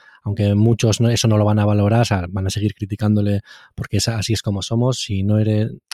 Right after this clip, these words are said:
si no gana el que tú quieres, pues al otro le vas a estar tirando pullas durante toda la legislatura. Pero bueno, creo que no se lo merece, creo que deberíamos recordarle como un presidente que ha conseguido cosas buenas en el Athletic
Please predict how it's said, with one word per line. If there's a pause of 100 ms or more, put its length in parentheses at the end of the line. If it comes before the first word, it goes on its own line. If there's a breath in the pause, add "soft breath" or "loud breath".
si
no
gana
el
que
tú
quieres,
pues
al
otro
le
vas
a (360 soft breath)
estar
tirando
pullas
durante
toda
la
legislatura. (340 loud breath)
Pero
bueno,
creo
que
no
se
lo
merece,
creo
que (300 soft breath)
deberíamos
recordarle
como
un
presidente (380 soft breath)
que
ha
conseguido
cosas
buenas
en
el
Athletic